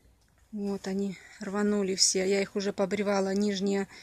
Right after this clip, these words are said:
листики. Некоторые листики я просто... Вот, вот это высокорослый получается. Очень с-, крупные у них такие листы. Поэтому я беру просто иногда вот так наполовину их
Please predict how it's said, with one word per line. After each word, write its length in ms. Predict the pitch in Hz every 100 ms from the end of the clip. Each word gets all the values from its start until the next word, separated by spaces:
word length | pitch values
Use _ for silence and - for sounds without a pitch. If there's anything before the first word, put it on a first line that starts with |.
| - - - -
листики. 800 | 202 262 330 - 277 - 262 233 - - -
Некоторые 640 | 208 214 220 208 208 202
листики 480 | 202 214 - 190 196
я 180 | 190 185
просто... 500 | 202 196 - 190 185 - - - - -
Вот, 320 | 190 - -
вот 220 | 180 208
это 160 | 262 254
высокорослый 720 | 202 - - 226 202 180 -
получается. 560 | 175 170 170 - 180 190
Очень 240 | 202 202
с-, 140 | 185 - - -
крупные 400 | - 220 - 196
у 40 | 190
них 200 | 190 -
такие 420 | 190 - 196 180
листы. 360 | 185 - 185
Поэтому 400 | 185 262 269 233
я 160 | 220 220
беру 220 | 196 233
просто 440 | 233 202 190 - 180
иногда 420 | 180 175 180 180 - - - - _ -
вот 100 | -
так 180 | 214 -
наполовину 540 | 190 190 185 196 208
их 320 | 190 196 -